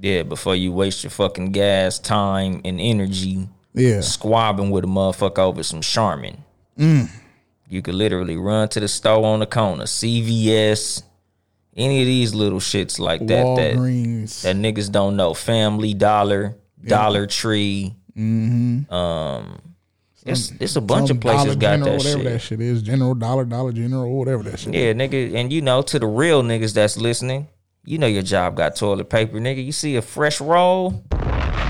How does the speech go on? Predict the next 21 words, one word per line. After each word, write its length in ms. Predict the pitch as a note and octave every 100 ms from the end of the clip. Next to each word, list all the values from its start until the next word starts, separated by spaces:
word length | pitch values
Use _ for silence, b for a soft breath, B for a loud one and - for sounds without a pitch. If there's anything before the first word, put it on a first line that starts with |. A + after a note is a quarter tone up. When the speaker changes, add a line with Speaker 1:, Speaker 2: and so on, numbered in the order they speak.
| -
Speaker 1:
snatch 400 | - F#3+ F#3+ -
that 180 | F#3 F3+
shit. 360 | - F#3+ C3+ F#2+ - - - - - - - - - - - - - - - - -
They 140 | A#2+
got 200 | D3+ D#3+
toilet 280 | - F3+ E3+
paper, 240 | F#3+ F#3+ F3+
you 120 | G3+
got 200 | F3+ E3
toilet 260 | F3+ D#3 D3+
paper, 240 | D#3+ D3+
nigga. 1500 | D#3 F#3+ F#3+ - - - - - - - - - - - -
Do 160 | C3+
it 40 | F3
for 180 | F3+ F3
the 60 |
culture. 480 | - F3 A#2+ - - - - - _ -
Speaker 2:
Yeah, 240 | B2 A2+
they 140 | A2+
support 500 | C3 D3+ - D#3+ D#3+
you. 160 | A2+